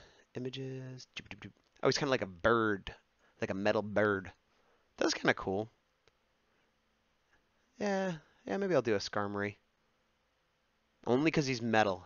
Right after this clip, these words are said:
If he wasn't, if he wasn't a metal bird, I'd be less interested. But metal birds are pretty metal.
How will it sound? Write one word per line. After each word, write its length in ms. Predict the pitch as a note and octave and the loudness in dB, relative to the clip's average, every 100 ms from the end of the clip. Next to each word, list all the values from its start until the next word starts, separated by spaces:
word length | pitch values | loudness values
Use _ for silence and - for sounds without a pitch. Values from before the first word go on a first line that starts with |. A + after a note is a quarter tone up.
| - | -10
If 60 | |
he 80 | G#2+ | 0
wasn't, 260 | A#2 A#2+ A#2+ | 0 0 -2
if 80 | A#2 | 2
he 60 | |
wasn't 220 | C#3+ C#3 | 2 4
a 20 | B2+ | 6
metal 240 | B2 A#2 | 8 8
bird, 240 | A2 A2 | 4 2
I'd 80 | F2+ | 2
be 80 | G2+ | 2
less 240 | G2+ - | 0 0
interested. 420 | G2+ - G2 - - | -6 -8 -10 -10 -12
But 100 | - | -10
metal 300 | A2 D#3+ F3+ | -4 -2 0
birds 320 | E3+ E3 C#3+ | -2 -4 -4
are 80 | A2 _ _ _ - | -8 _ _ _ -12
pretty 1200 | - _ - D#3+ D3+ D3+ D3 C#3+ C#3 C3+ C3+ A#2+ | -12 _ -2 0 0 0 -2 -2 -4 -6 -6 -4
metal. 300 | G2+ - | -4 -4